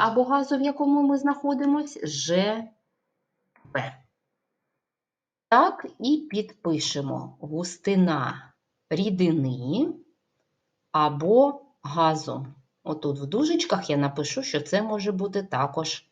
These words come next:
газ. І об'єм тіла, яке знаходиться під водою, тому дуже часто пишуть В з буквою П. Ще одна характеристика, яна-, яка нас буде цікавити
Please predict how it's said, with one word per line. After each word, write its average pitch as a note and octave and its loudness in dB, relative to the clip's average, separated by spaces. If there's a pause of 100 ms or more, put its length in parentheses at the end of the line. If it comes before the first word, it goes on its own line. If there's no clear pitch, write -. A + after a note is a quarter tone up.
газ. C3 -4 (800)
І F4+ 10
об'єм A3 8 (120)
тіла, B3+ 2
яке F#3+ 0
знаходиться G#3+ 0 (160)
під G3+ -2
водою, F3 2
тому F3 0
дуже D#3 -2
часто G3+ 4
пишуть A#3 -4
В F#3+ 2
з E3+ -8
буквою D#3+ -4
П. C3 -4 (1800)
Ще C#4+ 10
одна G3+ 6
характеристика, G#3+ 4
яна-, G#3 -2
яка G#3 -2
нас F#3 -2
буде F#3+ -6
цікавити A3+ 2